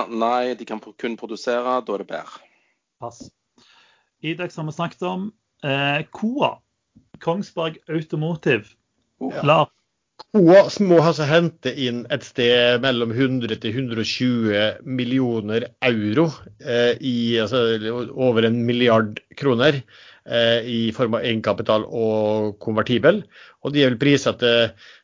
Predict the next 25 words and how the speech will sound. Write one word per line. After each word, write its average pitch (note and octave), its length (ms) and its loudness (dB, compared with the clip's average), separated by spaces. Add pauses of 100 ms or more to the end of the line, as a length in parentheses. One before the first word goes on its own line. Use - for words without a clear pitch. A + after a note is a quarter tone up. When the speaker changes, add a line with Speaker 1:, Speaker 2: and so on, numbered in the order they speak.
(140)
Speaker 3:
cirka C3+ 260 -2
fem A2+ 240 -2
hundre G#2+ 160 -8
millioner G#2+ 380 -6
nå, F3 160 -2
de C#3 100 -6
som D3 160 -6
altså A#2 160 -10
henter C3+ 320 -4
inn C3+ 240 -10
dobbelt G#2 320 -2
så C#3 80 -10
mye B2+ 160 -6
av G#2+ 80 -8
hele B2+ 160 -2
sin A#2 240 -8
markedsverdi A2+ 680 -2 (340)
på - 80 -8
dagens A#2+ 240 -4
kurs. F3 300 2 (580)
Eh, C3+ 460 2 (920)
bare C#3 240 2
sånn, B2+ 160 0 (400)
sett - 800 -12
bare G#2 160 -6